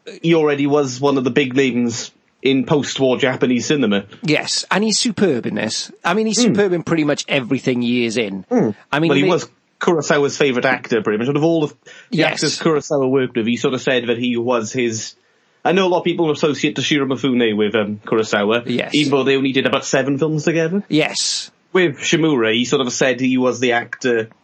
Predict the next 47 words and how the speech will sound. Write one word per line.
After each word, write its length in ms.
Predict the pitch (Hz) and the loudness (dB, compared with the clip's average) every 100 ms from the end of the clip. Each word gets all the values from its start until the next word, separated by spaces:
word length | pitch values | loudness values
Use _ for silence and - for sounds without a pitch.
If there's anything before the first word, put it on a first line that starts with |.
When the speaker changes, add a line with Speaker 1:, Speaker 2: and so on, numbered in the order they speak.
| _ _ _ _ _ | _ _ _ _ _
Speaker 1:
who 200 | - 147 | -6 0
he 80 | 147 | 0
sort 180 | 131 127 | 2 0
of 60 | 120 | 2
got 220 | 131 - | 0 0
the 60 | |
most 300 | 120 110 - | -2 -2 0
out 200 | 127 107 123 | -2 0 -2
of, 140 | 110 | 0
and 80 | 120 | 0
he 60 | |
got 160 | 120 120 | 0 0
the 60 | 123 | 0
best 300 | 117 120 - | 0 -2 -2
out 140 | 120 | -2
of 100 | 113 | -2
him. 200 | 113 110 113 - | -4 -6 -8 -4
Speaker 2:
Yes, 480 | 147 - - - | -2 -2 -4 -4
yes. 460 | 147 - - - - - - - - | -4 -6 -6 -8 -10 -14 -20 -12 -6
Of 80 | 139 | -2
course, 240 | 190 - | -2 -2
this 120 | 165 | -2
also 180 | 170 156 | 0 0
starred, 440 | 151 165 147 135 - | -2 0 0 -2 -2
um, 360 | 143 135 131 - | 0 0 -2 -4
Akira 800 | - 143 139 135 131 127 - - - | -2 0 2 2 0 0 -4 -6 -4
Takarada, 600 | 139 131 143 147 160 143 - - - - | -2 0 0 0 -2 -4 -16 -20 -20 -6
uh, 420 | 127 127 123 127 | -2 0 0 0
Momoko 480 | 151 135 151 - 143 | 0 0 0 0 0
Koyoshi, 680 | - 131 143 - 156 151 123 _ - - - | 0 0 0 0 0 0 -2 _ -20 -20 -10
uh, 300 | - 123 123 - - | -4 -2 -2 -2 -4
Akihiro 640 | - 98 151 147 143 139 | -6 -2 0 2 0 -2
Hirata. 760 | 170 - - 135 139 151 151 131 - _ - | -6 -6 -2 0 0 0 -2 -4 -14 _ -4
Um, 720 | 127 131 131 131 131 135 - | 0 0 0 0 0 -2 -4
so 140 | - - | -4 0
I 100 | 208 | 0
haven't 160 | 302 | 0
done 140 | 330 302 | -2 -2
too 140 | 269 | -2
pretty 200 | 226 330 | -2 -2
bad. 200 | 349 294 | -2 -2
I've 180 | - - | 0 -2
done 160 | 415 427 | -2 -2
all 100 | 269 | 0
right 260 | 277 440 | 0 0
on 120 | 175 131 | -2 0
that. 260 | 147 262 | -2 -2